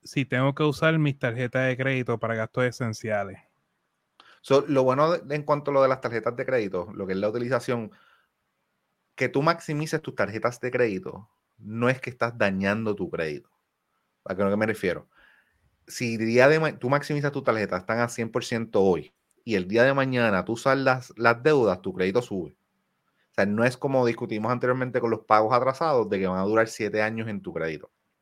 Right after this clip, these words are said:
Speaker 2: No. Las deudas tuyas de tarjetas de crédito, este, están afectando tu crédito, pero al, al momento que las pagues, tu crédito sube. Eso no es que lo estás dañando.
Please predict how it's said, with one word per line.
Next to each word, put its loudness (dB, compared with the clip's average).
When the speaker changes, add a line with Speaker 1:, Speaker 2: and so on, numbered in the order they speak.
Speaker 2:
No. -8
Las -2
deudas 6
tuyas 2
de -4
tarjetas -4
de -6
crédito, -4
este, 2
están 2
afectando 0
tu -2
crédito, -2
pero 4
al, 0
al -2
momento -2
que -2
las -2
pagues, 2
tu -4
crédito 4
sube. -6
Eso -8
no -2
es -6
que 2
lo 2
estás -2
dañando. -4